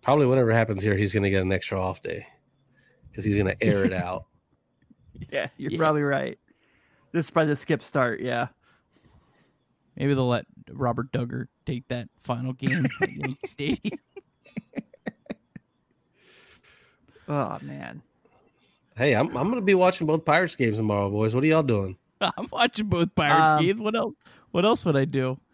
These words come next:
Speaker 1: Work?
Speaker 3: I'll be si-,
Speaker 2: That
Speaker 3: I'll be
Speaker 2: second
Speaker 3: watching
Speaker 2: game's at
Speaker 3: the afternoon game while I'm working.
Speaker 2: <laughs>
Speaker 3: And
Speaker 2: Second
Speaker 3: then,
Speaker 2: game's at two.
Speaker 3: um,
Speaker 2: I mean, that's, like, work's over at
Speaker 3: Yeah.
Speaker 2: two.
Speaker 3: And then
Speaker 1: What
Speaker 3: I'm
Speaker 1: time's the
Speaker 3: actually
Speaker 1: first
Speaker 3: seeing
Speaker 1: game?
Speaker 3: Thor,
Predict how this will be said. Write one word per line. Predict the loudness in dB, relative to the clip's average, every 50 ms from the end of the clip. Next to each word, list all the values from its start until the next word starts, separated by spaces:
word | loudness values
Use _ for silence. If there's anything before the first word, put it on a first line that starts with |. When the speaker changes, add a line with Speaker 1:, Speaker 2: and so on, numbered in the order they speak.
| _ _ _ _ -16 _
Speaker 1:
Work? | -2 2 4 6 6 4 2 0 -4 0
Speaker 3:
I'll | 0 2 4
be | 4 2
si-, | 2 0 -4 -6 -8 -8 -10 _ _ _ _ _ _ _ _ _ _ -20 -20 _ _ -18 -18 -18 -6 _
Speaker 2:
That | 4
Speaker 3:
I'll | 6 6 6 6
be | 6 6
Speaker 2:
second | 6 6
Speaker 3:
watching | 6 4 4 4 2 0
Speaker 2:
game's | 0 2
at |
Speaker 3:
the | 2 2
afternoon | 2 2 0 0 0 2 2 2 2
game | 2 2 2 2 2
while | 2 2 4
I'm | 2 2
working. | 2 2 0 -2 -4 -6 -6 -4 -6 -6 -8
Speaker 2:
<laughs> | _ _ -20 -20 -20 -20 -20 _ _ _ _ _ _ -12 -12 _ _ _ -20 -20 -20 -20 -20 _ -6
Speaker 3:
And | -4 -2 0 2
Speaker 2:
Second | 2 4 4
Speaker 3:
then, | 4 2
Speaker 2:
game's | 2
at | 0 2 4 4 6
two. | 6 6 6 6 4 4
Speaker 3:
um, | 0 -2
Speaker 2:
I |
mean, | -2 -2 -2
that's, | 0 -2 -2 -2 -2
like, | 0 0 0 0 -4 -10 _ _ _ _ _ _
work's | -8 -8 -8 -8 -6 -4
over | -4 -2 -2 -4
at | -2 0
Speaker 3:
Yeah. | 0 0 2 0 0
Speaker 2:
two. | 0 -2 -2 -4 -8 _ _ _ _ _ _ _ _ _ _ _ -20 _ _ -2
Speaker 3:
And | 0 2 2
then | 2 2 4
Speaker 1:
What | 4 4
Speaker 3:
I'm | 4
Speaker 1:
time's | 4 4 2 0
the |
Speaker 3:
actually | 0 2 2 2
Speaker 1:
first | 2
Speaker 3:
seeing | 4 4 2
Speaker 1:
game? | 2 0
Speaker 3:
Thor, | 0 0 2 4 4 4 2 0 0 -4 -8 -12